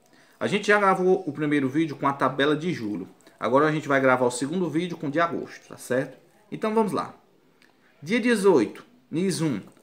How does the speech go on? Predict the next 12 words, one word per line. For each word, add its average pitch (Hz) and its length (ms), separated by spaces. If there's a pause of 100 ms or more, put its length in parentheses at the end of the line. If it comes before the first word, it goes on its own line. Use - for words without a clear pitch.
(140)
pago 151 280
numa 113 180
terça-feira. 131 760 (800)
Dia 208 300
dezenove, 160 800 (220)
nis 175 280
dois, 139 480 (300)
pago 143 300
numa 131 320
quarta-feira. 120 840 (640)
Dia 214 220
vinte, 156 760